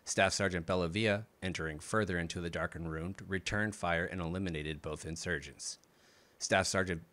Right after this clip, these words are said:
Bellavia then received enemy fire from another insurgent emerging from a closet in the darkened room. Exchanging gunfire, Staff Sergeant Bellavia pursued the enemy upstairs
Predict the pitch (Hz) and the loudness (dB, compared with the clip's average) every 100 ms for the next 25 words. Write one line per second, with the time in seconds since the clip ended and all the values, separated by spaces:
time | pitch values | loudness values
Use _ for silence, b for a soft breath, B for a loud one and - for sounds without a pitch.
0 | - 92 82 82 92 113 - - 80 87 | 0 2 2 4 2 2 -4 -6 0 0
1 | 85 - 120 101 92 87 85 - 87 87 | 0 0 0 0 -2 -2 -2 0 2 2
2 | 82 87 82 87 110 85 78 - 80 85 | 0 -2 -2 0 0 0 -2 -4 -6 -6
3 | 80 - _ - 85 95 98 85 82 87 | -8 -12 _ -10 -4 0 0 -2 -6 -6
4 | 82 - 90 90 78 - 73 73 71 - | -8 -2 0 0 -4 -10 -10 -8 -10 -10
5 | 76 87 78 67 - B B B B B | -6 -4 -4 -8 -18 B B B B B
6 | 82 - 107 107 107 98 113 107 80 76 | -6 -2 2 2 2 4 4 4 2 0
7 | 76 - 87 85 90 85 82 82 80 78 | 0 -2 0 2 2 0 0 0 0 0
8 | 78 82 - 82 - 127 104 80 73 73 | -2 -2 -4 -6 0 0 2 -2 -2 -4
9 | 73 73 - - 78 71 87 - | -4 -4 -4 -4 -4 -4 -6 -10